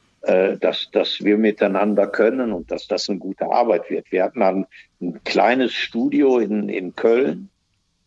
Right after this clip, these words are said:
äh, wo ein Taxi, äh, aufgebaut war. Und dann haben wir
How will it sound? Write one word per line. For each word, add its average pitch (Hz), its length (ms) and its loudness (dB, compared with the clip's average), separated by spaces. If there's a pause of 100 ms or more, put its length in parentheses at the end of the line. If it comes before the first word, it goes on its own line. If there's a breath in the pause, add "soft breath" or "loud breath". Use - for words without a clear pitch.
(160)
äh, 113 80 4
wo 107 720 4
ein 98 300 -2
Taxi, 127 580 0 (100)
äh, - 160 -10 (280)
aufgebaut 131 760 0
war. 120 280 2
Und 104 160 -6
dann 95 120 -8
haben 107 160 -2
wir 104 100 -2